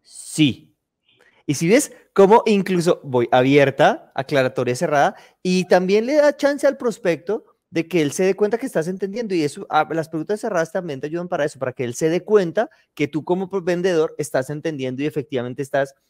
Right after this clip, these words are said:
mm, sacando y, y, y comprendiendo la situación que él está teniendo. Entonces miren que ese, ese es un buen ejemplo de hacer pregunta abierta, aclaratoria y cerrada.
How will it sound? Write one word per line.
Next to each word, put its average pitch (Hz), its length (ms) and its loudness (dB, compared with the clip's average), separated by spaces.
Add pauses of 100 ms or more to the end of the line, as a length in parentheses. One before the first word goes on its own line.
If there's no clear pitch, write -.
(240)
mm, 135 500 -8 (440)
sacando 156 600 0
y, 175 140 4
y, 156 340 0
y 151 440 0 (200)
comprendiendo 151 880 4
la 156 80 0
situación 123 360 -10
que 123 100 -10
él 120 40 -8
está 120 160 -8
teniendo. 110 380 -10
Entonces 131 180 -6
miren 170 160 -2
que 170 100 -2
ese, 156 120 -2
ese 147 220 -6
es - 40 -18
un 147 80 -12
buen 143 140 -2
ejemplo 143 320 -4
de 143 80 2
hacer 120 240 -4
pregunta 120 380 -10 (280)
abierta, 123 540 0
aclaratoria 104 680 -6
y 120 60 -14
cerrada. 101 340 -10